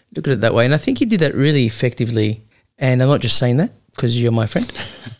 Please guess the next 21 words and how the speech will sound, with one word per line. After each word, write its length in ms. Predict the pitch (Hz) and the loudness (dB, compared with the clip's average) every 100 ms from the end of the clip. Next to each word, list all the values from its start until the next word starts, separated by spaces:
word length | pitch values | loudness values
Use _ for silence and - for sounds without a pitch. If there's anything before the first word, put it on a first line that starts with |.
| - | -2
Uh, 160 | 110 - | -2 0
I 100 | 113 | -2
actually 280 | 139 - 160 | 0 2 2
do 200 | 170 202 | 2 2
think 420 | - 240 - - | 2 2 0 0
you 60 | 196 | 2
do 140 | 156 | 2
it 60 | 147 | 4
very 260 | 147 156 | 4 4
effectively. 580 | 151 - - 147 139 143 - - - _ _ | 2 2 2 0 0 -2 -6 -18 -20 _ _
And 180 | 180 156 | 0 2
for 100 | 175 | 4
me, 460 | 170 196 208 170 - 127 | 4 6 4 2 -4 -8
that's 320 | 131 170 170 - | -2 0 0 0
the 160 | 143 | 0
act 200 | 131 - | 0 0
of 100 | 120 | 0
leadership, 580 | 120 117 120 123 - - | 0 0 0 0 -2 -6
because 960 | 131 - - 139 127 123 123 120 120 - _ _ | -6 -6 -2 2 4 4 2 2 -2 -4 _ _
apart 360 | 135 - 180 190 | -6 0 0 0
from 420 | - 160 147 | 2 2 4